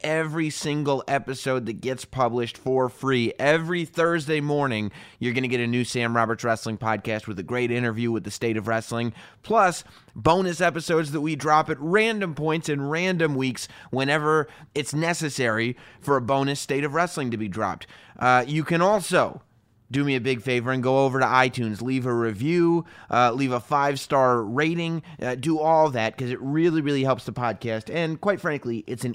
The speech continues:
easy thing for you to do. And of course, please support the great, great sponsors of this show. They believe in this show.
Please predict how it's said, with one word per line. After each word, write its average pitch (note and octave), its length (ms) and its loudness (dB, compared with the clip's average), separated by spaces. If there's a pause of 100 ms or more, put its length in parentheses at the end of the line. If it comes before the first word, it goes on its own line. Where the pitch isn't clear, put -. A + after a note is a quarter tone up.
easy C#3 300 -4
thing B2 180 -6
for A#2 140 -10
you A#2 140 -4
to A2 100 -6
do. A2 340 -2
And D#3+ 160 0
of D3 140 -4
course, D#3 420 0
please F3+ 500 -2 (280)
support D#3+ 560 -2
the D3 80 -4
great, C3+ 340 0
great C#3+ 240 0
sponsors C3+ 480 -2
of A2 120 -6
this A2+ 160 -4
show. C#3+ 420 2 (640)
They D#3 280 2
believe F3+ 380 2
in C3+ 140 0
this A#2+ 140 -2
show. A2 340 -4